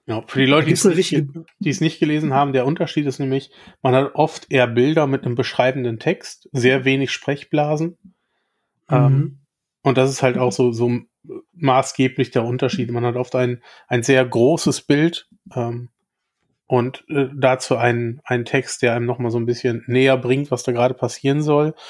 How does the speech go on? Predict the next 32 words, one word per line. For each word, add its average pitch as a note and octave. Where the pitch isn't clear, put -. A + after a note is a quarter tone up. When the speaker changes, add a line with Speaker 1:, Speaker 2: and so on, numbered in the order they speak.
Speaker 1:
Ich -
hätte D#3
jetzt C#3
aus C3+
meiner C#3
Sicht C#3
gesagt, C#3
es C3
war B2
so C3+
ein A#2+
bisschen C3
wie B2+
ein B2
Storyboard D3
zu -
lesen. D3+
Speaker 2:
Mhm. C3+
Speaker 1:
Denn B2
ich B2+
finde, D3+
was C#3
funktioniert D3+
hat, E3+
ist -
die B2+
typische... C#3
Ähm, A#2+
Magie, B2+
die B2
er A#2+
immer A#2+